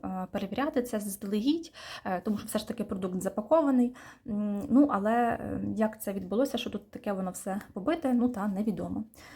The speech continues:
Е, от, і вони написали мені, що складуть звернення і, м, якось, е, можливо, проясниться ця ситуація.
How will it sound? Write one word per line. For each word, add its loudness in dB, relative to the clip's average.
Е, 2
от, 2
і 6
вони 6
написали 0
мені, 2
що -4
складуть -6
звернення 8
і, -2
м, 2
якось, 0
е, 0
можливо, -2
проясниться -4
ця -8
ситуація. -8